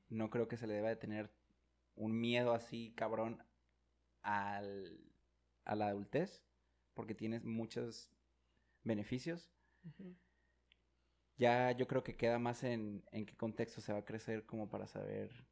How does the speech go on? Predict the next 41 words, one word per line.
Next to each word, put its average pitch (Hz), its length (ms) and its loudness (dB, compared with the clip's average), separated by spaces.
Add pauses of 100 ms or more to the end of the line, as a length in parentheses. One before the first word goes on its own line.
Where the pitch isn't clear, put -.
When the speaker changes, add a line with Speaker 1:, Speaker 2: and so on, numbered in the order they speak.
(300)
Speaker 2:
O 208 60 -6
sea, - 0 -
Speaker 1:
cómo 208 160 4
Speaker 2:
hacia 185 80 6
Speaker 1:
te 185 60 6
va 196 60 6
Speaker 2:
dónde, 208 60 6
Speaker 1:
a 214 40 6
ir. 214 60 4
Speaker 2:
hacia 185 160 2
dónde 196 220 2
te - 40 -6
quieres 180 260 0
ir. 180 200 -2
Speaker 1:
Exacto. 110 440 -2
Speaker 2:
Hacia - 140 -8
dónde 196 180 -2
quieres 196 200 0
avanzar. 170 380 0 (600)
Pero, 208 460 2 (1120)
pues, 202 640 2 (200)
o 220 80 0
sea, 254 100 4
no 262 120 4
creo 269 140 0
que 285 80 -2
hayamos 269 240 2
dicho 247 340 0
nada 233 380 -2
que 202 100 -6
no 190 280 -4
sepan. 226 360 -6 (180)
Quiz-, - 40 -2 (100)
Speaker 1:
Exacto. 220 200 2
Speaker 2:
quizás 233 380 4
si, 254 120 2 (180)
si 226 120 0
te 240 80 -2
hubiera 247 160 6
gustado 214 280 4
escuchar, 190 500 0